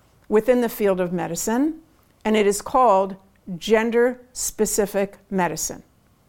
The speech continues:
It should be called sex-specific medicine, and that's another issue. The words sex and gender, which have two completely different meanings, they're being conflated now. But anyway,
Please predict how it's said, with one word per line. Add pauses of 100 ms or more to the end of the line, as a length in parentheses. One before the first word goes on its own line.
(360)
It
should
be
called
sex-specific
medicine, (880)
and
that's
another
issue. (480)
The
words
sex
and
gender,
which
have
two (240)
completely
different
meanings, (440)
they're
being
conflated
now. (640)
But
anyway,